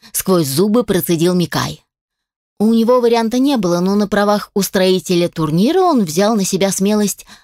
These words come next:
ответить на вопрос мудреца, то бишь меня, первым. Рэй спорить не стал, лишь едва заметно усмехнулся, одними глазами. Спустя долгих пять минут Микай все же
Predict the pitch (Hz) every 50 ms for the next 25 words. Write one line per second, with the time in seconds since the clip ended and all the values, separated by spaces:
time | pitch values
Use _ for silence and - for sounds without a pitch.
0 | _ - 180 180 - 170 185 220 240 - - 233 - 208 185 165 165 160 - -
1 | 165 180 - - 180 175 170 147 170 160 165 - - - 135 135 - - _ _
2 | - 262 214 180 - - 185 180 170 143 131 127 - _ _ _ _ _ _ _
3 | _ _ - 311 269 170 135 127 131 147 147 - _ _ _ _ _ _ _ -
4 | - - 208 226 247 254 269 269 220 - - - 214 214 208 196 - 180 175 165
5 | - - 214 233 226 208 185 190 170 - - 180 151 151 180 175 - 170 165 180
6 | 190 190 - 185 180 - 190 170 - - 175 156 - - 135 127 135 - - -
7 | 151 - _ _ _ _ _ - 160 156 139 147 156 151 170 226 294 359 - -
8 | 202 160 135 107 - - - - - - - _ _ _ _ _ _ _ _ _
9 | _ _ - - - 247 233 - - 269 262 247 190 240 247 240 196 220 202 -
10 | - 240 226 214 - 220 214 214 226 262 285 269 - - 208 208 202 - 247 262
11 | 262 240 - - 254 254 240 214 233 233 220